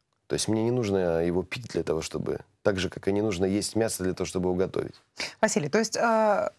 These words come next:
Speaker 2: вот эта вот жареная котлета, да, она ушла уже, можно сказать, в прошлое, да, ну, я как образ сейчас говорю.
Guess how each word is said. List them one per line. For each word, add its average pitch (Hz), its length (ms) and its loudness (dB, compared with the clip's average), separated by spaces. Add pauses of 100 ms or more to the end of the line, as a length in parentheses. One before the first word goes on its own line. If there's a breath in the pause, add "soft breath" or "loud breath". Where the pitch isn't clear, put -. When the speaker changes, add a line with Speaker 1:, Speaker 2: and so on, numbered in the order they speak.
Speaker 2:
вот 220 300 0
эта 254 160 2
вот 208 120 0
жареная 220 380 2
котлета, 254 500 0
да, 247 220 4
она 214 160 2
ушла 208 260 2
уже, 202 140 2
можно 196 180 0
сказать, 208 300 0
в - 60 -14
прошлое, 165 500 0
да, 170 80 0
ну, 202 60 2
я 196 80 0
как 240 200 2
образ 165 300 0
сейчас 151 300 -2
говорю. 151 360 0